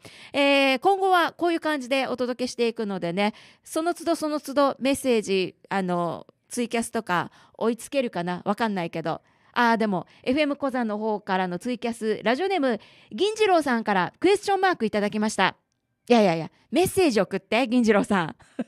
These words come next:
<laughs> 銀次郎さん、メッセージ送って。ね、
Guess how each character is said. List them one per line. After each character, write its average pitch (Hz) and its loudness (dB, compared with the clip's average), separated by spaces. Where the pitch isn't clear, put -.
<laughs> - -20
銀 247 0
次 247 2
郎 247 6
さ 220 0
ん、 196 2
メ 277 4
ッ - -2
セ 320 0
ー - 2
ジ 220 2
送 208 0
っ - -4
て。 262 0
ね、 240 -4